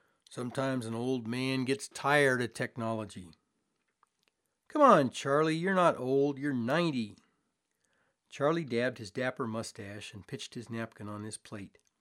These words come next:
He rose and actually carried his dishes to the sink, cueing me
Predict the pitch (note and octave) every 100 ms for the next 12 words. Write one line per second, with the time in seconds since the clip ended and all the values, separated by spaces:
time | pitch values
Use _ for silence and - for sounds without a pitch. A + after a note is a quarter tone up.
0 | _ _ _ _ _ C#3+ B2 B2+ C#3+ C#3+
1 | D3 C#3 A2+ A#2+ C3 - A2+ G#2+ - -
2 | G3 C#3 G#2 G2 G2+ - B2 - - G#2
3 | A2 - D#3 A2+ - _ _ _ _ _
4 | _ - F3+ F3+ C#3+ C#3 F3+ C3 C3